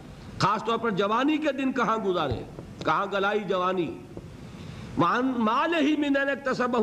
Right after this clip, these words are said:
وفیما انفقہ، مال کے بارے میں بتاؤ، کہاں سے کمایا تھا، کہاں خرچ کیا تھا، پائی پائی کا حساب۔ وَعَمَّا عَمَلَ فیما عَلِمَ، جو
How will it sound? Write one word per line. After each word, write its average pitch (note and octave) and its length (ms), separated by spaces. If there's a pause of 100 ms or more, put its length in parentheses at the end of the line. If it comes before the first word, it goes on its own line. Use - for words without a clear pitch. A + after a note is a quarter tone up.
(120)
وفیما A3 380
انفقہ، F#3+ 440 (640)
مال C4 280
کے D#4 160
بارے D4+ 240
میں D4 120
بتاؤ، C#4 380
کہاں B3+ 300
سے A#3+ 60 (100)
کمایا A#3 340
تھا، A3 180
کہاں G#3+ 260
خرچ G3 240
کیا F#3+ 220
تھا، B2 220 (300)
پائی F#3 280
پائی B3 220
کا C4 160
حساب۔ A3+ 400 (600)
وَعَمَّا A3 540
عَمَلَ E4+ 240 (140)
فیما D4 380
عَلِمَ، D4 260 (460)
جو C4+ 100